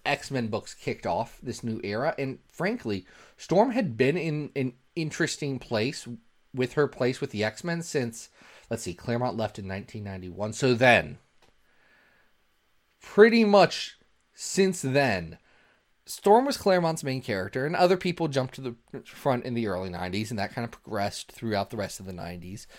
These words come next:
Then when E is for Extinction happens, Claremont takes Storm back, uh, for Extreme X-Men because, like, as a gift of, "Hey, Claremont, you can have your favorite character.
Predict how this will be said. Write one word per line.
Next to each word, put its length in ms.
Then 320
when 420
E 100
is 120
for 100
Extinction 420
happens, 400
Claremont 480
takes 280
Storm 360
back, 460
uh, 260
for 240
Extreme 400
X-Men 340
because, 380
like, 180
as 140
a 60
gift 280
of, 140
"Hey, 260
Claremont, 340
you 140
can 100
have 200
your 120
favorite 260
character. 460